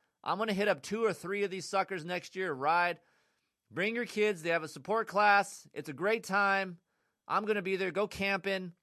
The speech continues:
It's a good vibe. Go check 'em out. Oregon old timers dot com. If you have any questions, hit me up, Chris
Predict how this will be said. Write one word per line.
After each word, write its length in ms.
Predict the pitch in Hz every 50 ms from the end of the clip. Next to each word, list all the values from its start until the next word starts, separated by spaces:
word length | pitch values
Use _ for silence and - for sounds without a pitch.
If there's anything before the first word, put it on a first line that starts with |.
| _ _ _
It's 100 | _ -
a 40 | 147
good 200 | 127 165 214 208 175
vibe. 540 | 160 190 185 180 180 180 180 175 170 156 - _ _ _ _ _ _ _ _ _ _ _ _ _ _ -
Go 120 | 170 185
check 260 | - - 208 202 202 202
'em 100 | 190 185
out. 240 | 175 175 170 - -
Oregon 440 | 151 175 190 202 208 180 214 202 -
old 280 | - 170 170 185 - -
timers 380 | 156 175 180 180 175 160 131
dot 260 | 135 160 151 143 -
com. 360 | - 151 165 160 165 165 156 143
If 100 | - 156
you 80 | 180
have 80 | 196 202
any 100 | 208 190
questions, 680 | - - 185 185 180 165 - - 185 175 170 170 151 -
hit 120 | 185 175 160
me 120 | 170 165
up, 160 | 165 160 160 -
Chris 320 | - 165 165 170 165